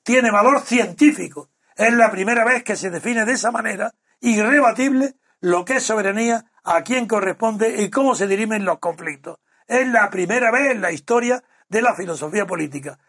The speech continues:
Recogerlo al pie de la letra y publicarlo, porque seréis los, los que tenéis la patente de lo que es soberanía.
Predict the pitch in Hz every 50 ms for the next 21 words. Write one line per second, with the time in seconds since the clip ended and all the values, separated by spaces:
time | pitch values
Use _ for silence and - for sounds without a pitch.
0 | _ _ - 165 170 175 160 170 165 147 143 214 269 254 247 233 226 220 180 175
1 | 165 - - 233 233 220 196 190 214 220 220 247 233 - _ _ _ 269 285 285
2 | 285 254 233 214 208 190 165 233 240 214 170 147 - - - _ _ _ _ _
3 | - 180 156 165 147 - 175 196 214 233 233 233 202 - - - - 185 170 147
4 | - 160 156 170 196 220 220 214 196 175 - 170 175 165 - 233 226 214 190 233
5 | 233 226 - _ _ _ _ - 208 202 196 190 - 269 247 - - 196 185 170
6 | 160 151 147 139 135 131 -